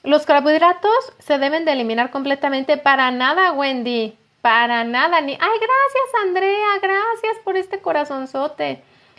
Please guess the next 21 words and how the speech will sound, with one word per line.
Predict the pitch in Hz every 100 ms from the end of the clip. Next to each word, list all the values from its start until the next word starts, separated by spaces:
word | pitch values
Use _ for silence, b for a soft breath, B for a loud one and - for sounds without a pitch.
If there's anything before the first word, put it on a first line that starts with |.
| b b b -
Para | 294 294 285
nada, | 302 370 403 370 339 -
Wendy. | 254 277 269 254 254 247
Los | 254 254 254
carbohidratos | 254 247 262 294 311 359
son | 349 320
necesarios. | 339 339 262 240 233 302 330 247 -
Que | 240
nadie | 240 240 302 349
te | 311
diga | 247 247 277
que | 262 226
no. | 240 262 -
El | 262 262
hecho | 302 294 381
de | 339 302
que | 240
el | 233
cuerpo | - 269 269 262 226
sea | 226 - 285 330 359 359
capaz | 277 240 240 254 269